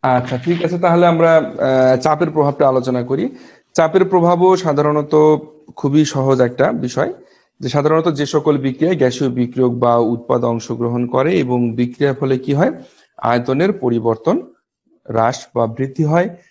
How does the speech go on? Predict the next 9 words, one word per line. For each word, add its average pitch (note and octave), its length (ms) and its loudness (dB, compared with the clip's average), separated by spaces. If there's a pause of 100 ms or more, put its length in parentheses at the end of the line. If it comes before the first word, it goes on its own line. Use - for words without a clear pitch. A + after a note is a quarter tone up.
(180)
কেবল D#3 280 2
তাদের D3+ 340 0
ক্ষেত্রেই F3+ 340 -4
সাম্যাবস্থায় C#3 680 -4
চাপের C3+ 340 -4
প্রভাব B2+ 420 -2 (160)
রয়েছে। C3 440 2 (520)
এখন D#3 480 0
দেখো, C#3 480 -2